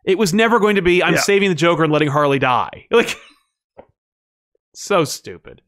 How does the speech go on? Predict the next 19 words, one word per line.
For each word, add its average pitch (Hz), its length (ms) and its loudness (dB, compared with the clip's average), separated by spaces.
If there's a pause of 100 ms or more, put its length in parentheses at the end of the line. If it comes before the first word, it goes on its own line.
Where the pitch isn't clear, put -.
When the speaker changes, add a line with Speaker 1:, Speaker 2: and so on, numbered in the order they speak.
(320)
Speaker 1:
It 196 60 0
was, 202 220 0
Speaker 2:
Uh, 165 180 0
it's 226 400 -4 (260)
Speaker 1:
it - 180 -10
was 196 180 0
very 165 260 2
Speaker 2:
I - 40 0
Speaker 1:
disappointing. 123 580 -4
And 185 200 -2
I, 254 200 0
I, 247 100 2
I - 20 0
don't, 254 160 0
Speaker 2:
You 285 100 2
Speaker 1:
I - 60 2
don't 339 120 2
Speaker 2:
could, 269 100 -4
you 330 60 2